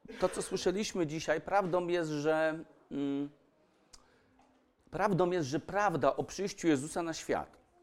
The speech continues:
właściwie o Jego narodzeniu, mm, takim samym przyjściu na świat jak, jak nasze,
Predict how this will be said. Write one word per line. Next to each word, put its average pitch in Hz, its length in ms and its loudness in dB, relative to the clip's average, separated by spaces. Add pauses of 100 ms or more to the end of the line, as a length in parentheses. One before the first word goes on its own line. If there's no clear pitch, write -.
(1200)
właściwie 127 600 0
o - 40 6
Jego 123 240 4
narodzeniu, 127 680 4 (1040)
mm, 104 480 -6 (160)
takim 123 260 -4
samym 139 320 4
przyjściu 143 340 -8
na 123 120 -6
świat 139 280 -6
jak, - 280 -8 (320)
jak - 180 -6
nasze, 135 460 -4